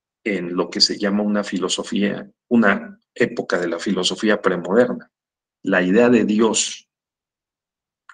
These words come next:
único se vuelve prevaleciente.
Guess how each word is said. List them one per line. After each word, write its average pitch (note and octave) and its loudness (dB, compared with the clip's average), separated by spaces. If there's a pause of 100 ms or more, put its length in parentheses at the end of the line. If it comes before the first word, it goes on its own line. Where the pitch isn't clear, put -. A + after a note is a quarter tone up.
único C#3+ 4 (1700)
se - -2
vuelve G#2 4
prevaleciente. E2 -8